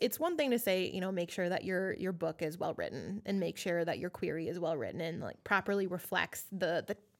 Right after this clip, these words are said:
pacing and the tension and, and the, the really exciting parts of your book. Um, but honestly, the best way to do it, the best way that people trick me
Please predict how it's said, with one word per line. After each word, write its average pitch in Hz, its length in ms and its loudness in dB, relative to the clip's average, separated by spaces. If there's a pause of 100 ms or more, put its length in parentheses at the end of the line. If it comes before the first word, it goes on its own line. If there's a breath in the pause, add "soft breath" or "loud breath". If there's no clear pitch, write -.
pacing 262 460 2
and 214 100 4
the 196 60 2
tension 208 480 2
and, 185 240 0 (360 loud breath)
and 208 460 4
the, 185 480 4
the 190 60 -6
really 196 480 2
exciting 196 680 2
parts 180 320 -2
of 175 120 -2
your 170 100 -2
book. - 320 -8 (440 loud breath)
Um, 202 420 2 (240)
but 233 180 6
honestly, 208 460 2
the 294 100 4
best 175 360 0
way 190 120 0
to 190 80 0
do 180 220 0
it, 220 200 2 (220)
the 202 80 4
best 190 300 2
way 196 200 4
that 202 160 4
people 196 280 -2
trick - 340 0
me 196 400 0